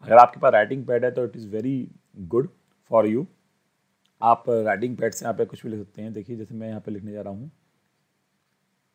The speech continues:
"Hello everyone," ठीक है। तो जैसी आपकी writing होगी इसी प्रकार से आपका output होगा,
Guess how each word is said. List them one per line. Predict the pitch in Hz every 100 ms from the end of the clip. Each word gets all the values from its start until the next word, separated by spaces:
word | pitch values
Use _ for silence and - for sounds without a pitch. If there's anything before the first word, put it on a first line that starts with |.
| _ _ -
"Hello | 107 104 110 175 _ _ _ _ _ -
everyone," | 98 92 78 80 _ _
ठीक | 98
है। | 135 208 _ _ _ _
तो | - 95
जैसी | 90 107 -
आपकी | 127 120 131
writing | 117 110 95 127
होगी | 117 123
इसी | 139 120 - 123
प्रकार | - 113
से | 110
आपका | 113 - 110
output | - 98 95 120
होगा, | 113 117